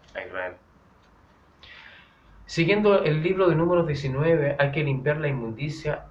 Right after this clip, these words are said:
El, estas son profecías. Todo habla de limpiar las eras, eh,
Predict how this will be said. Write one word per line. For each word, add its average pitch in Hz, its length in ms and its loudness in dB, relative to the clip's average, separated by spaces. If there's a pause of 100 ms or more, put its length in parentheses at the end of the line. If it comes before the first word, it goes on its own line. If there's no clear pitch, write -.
(140)
El, 107 280 -8
estas 139 220 -6
son 185 140 -6
profecías. 156 680 -8 (1300)
Todo 180 260 6
habla 175 260 4
de 143 320 0 (460)
limpiar 135 640 2
las 120 460 -4
eras, 156 500 0 (120)
eh, 101 460 -2